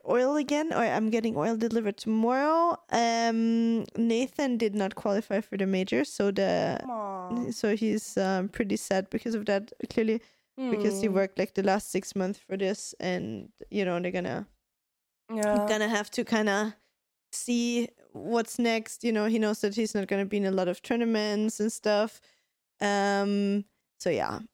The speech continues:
Speaker 1: I don't know. They, nobody
Speaker 2: Mm-hmm.
Speaker 1: knows yet really what's gonna happen. So, um,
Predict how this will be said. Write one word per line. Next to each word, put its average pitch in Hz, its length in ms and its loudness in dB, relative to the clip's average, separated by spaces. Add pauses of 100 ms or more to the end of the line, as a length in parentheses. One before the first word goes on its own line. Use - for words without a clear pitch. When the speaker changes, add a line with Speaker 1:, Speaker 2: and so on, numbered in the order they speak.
(160)
Speaker 1:
I 202 60 0
don't 190 140 0
know. 180 180 0 (160)
They, 226 360 2 (220)
nobody 254 380 6
Speaker 2:
Mm-hmm. 233 80 4
Speaker 1:
knows 226 260 4
yet 208 180 2
really 208 280 2
what's 202 220 0
gonna 196 180 2
happen. 185 320 -2
So, 185 300 -2 (560)
um, 190 540 0